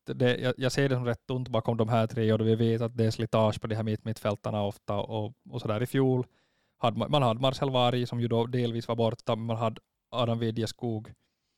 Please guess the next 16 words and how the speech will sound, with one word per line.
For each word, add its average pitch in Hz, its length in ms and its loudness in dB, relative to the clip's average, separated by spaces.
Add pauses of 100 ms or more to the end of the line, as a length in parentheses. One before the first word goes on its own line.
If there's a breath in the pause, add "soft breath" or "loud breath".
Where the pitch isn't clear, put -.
(320)
eh, 123 120 2
man 120 120 4
hade 113 120 2
Markus 117 260 -2
Kronholm, 113 460 0
man 113 100 0
hade 113 300 -2
Jacob 110 280 -2
Bouchou. 110 540 -6
Nu 117 100 -2
är 117 40 -2
två 120 300 0
av 107 100 0
de 110 60 -4
här 107 160 -2
borta, 104 500 -6